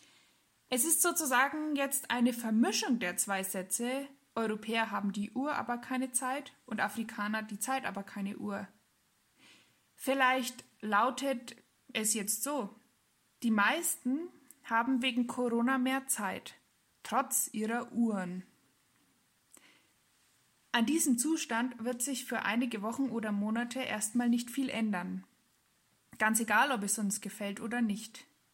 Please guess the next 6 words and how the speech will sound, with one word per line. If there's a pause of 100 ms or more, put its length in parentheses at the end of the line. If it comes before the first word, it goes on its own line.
(920)
In
all
dem
Durcheinander
heißt
das,